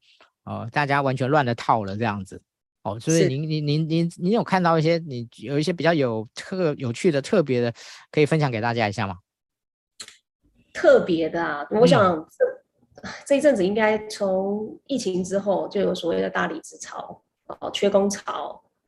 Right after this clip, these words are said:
Speaker 2: 这个到最近又在讲安静离职，<laughs> 就是有很多这种类似的，呃，相关，其实看似无关，其实，其实，其实我觉得全部都是串在一起的。那之所以大乱斗，我觉得也是，呃，我觉得跟现在的人哦，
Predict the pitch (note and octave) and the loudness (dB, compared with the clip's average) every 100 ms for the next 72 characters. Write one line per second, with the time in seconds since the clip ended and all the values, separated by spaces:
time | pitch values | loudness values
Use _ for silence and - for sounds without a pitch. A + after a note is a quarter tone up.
0 | _ - F3+ - - - A2+ - F#3+ F#3 | _ -10 -10 -10 -8 -4 -4 0 0 2
1 | F#3 F#3 F#3 F#3 F3+ - F#3+ G3+ F#3 E3+ | 0 2 2 2 0 0 -2 0 -2 -4
2 | F3+ - - - - G#3+ - C4 - G3+ | -6 -8 -8 0 4 4 6 4 4 4
3 | A3+ G#3+ F#3 G#3 G#3+ F#3+ - - - _ | 4 4 4 6 6 4 0 -16 -20 _
4 | C#4+ G#3 F#3 G#3+ F3+ D#3 - - G3 - | 4 4 2 -4 -4 -4 -4 -4 -4 -8
5 | - - - - - G#3+ G#3 G#3 G3+ D4+ | -10 -14 -10 -10 -4 -2 0 0 0 0
6 | D4 - F4 A#3 B3 G#3 F3 F#3+ F#3 F#3 | 0 0 0 2 0 0 0 -2 -2 -2
7 | F3+ - F#3 G#3 - G#3+ A3 F3+ D#3+ - | -4 -4 -4 -4 -2 2 2 0 -2 -4
8 | - F#3+ F#3+ F3 E3 D#3+ - G3 E3+ E3 | -4 -2 0 0 -2 -4 -4 -2 0 0
9 | E3 - - - - _ - - _ _ | -2 -6 -10 -12 -14 _ -20 -20 _ _
10 | C#4 A#3+ - - _ - E4+ D4+ G#3+ - | 4 6 4 -6 _ -2 4 6 6 6
11 | G#3 G#3 F#3+ E3+ F3+ C#3+ - - - F3+ | 4 4 4 2 2 0 -4 -6 -4 -4
12 | F3+ F3+ G#3 F#3 F3+ - G#3+ F#3 E3+ - | 0 4 4 4 -2 0 0 0 -2 -8
13 | _ _ - B1+ - - _ _ - G3+ | _ _ -8 -6 -8 -10 _ _ -4 -2
14 | G3 G#3+ C4 C#4+ A#3+ A3+ G#3 D3 D3 F#2 | 0 4 4 6 6 6 2 0 -4 -8
15 | D#2 G#2 F#2 | -10 -12 -12